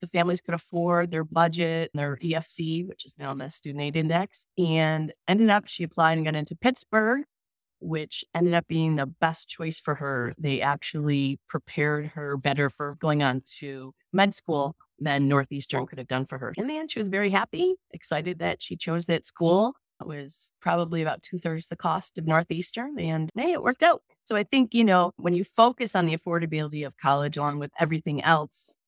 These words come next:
the criteria of the student and all that, you know, we wanna set the student up for success. And a lot of times parents kind of forget that success doesn't mean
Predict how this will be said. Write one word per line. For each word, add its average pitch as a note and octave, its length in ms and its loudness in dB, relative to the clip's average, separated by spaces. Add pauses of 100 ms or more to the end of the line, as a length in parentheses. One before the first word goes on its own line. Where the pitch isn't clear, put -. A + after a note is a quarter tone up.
(120)
the D#3 60 -8
criteria C#3 640 -2
of C#3 140 -4
the C#3+ 100 -4
student C#3 560 -10
and C#3 140 -6
all C#3 160 -2
that, C3+ 280 0 (460)
you G3+ 80 4
know, G#3 100 6
we A#3+ 120 4
wanna F4 200 6
set - 240 2 (120)
the F#3 60 0
student G3+ 360 2
up - 160 2
for D3+ 140 -4
success. D3+ 640 -2
And D#3+ 140 0
a - 20 2
lot E3 160 4
of F3 100 0
times D#3 480 -2
parents D3+ 320 0
kind D3+ 300 -4
of C3 180 -8
forget C#3+ 580 0 (320)
that C#3 440 0
success A#3 600 0
doesn't F#3+ 300 2
mean D#3+ 460 2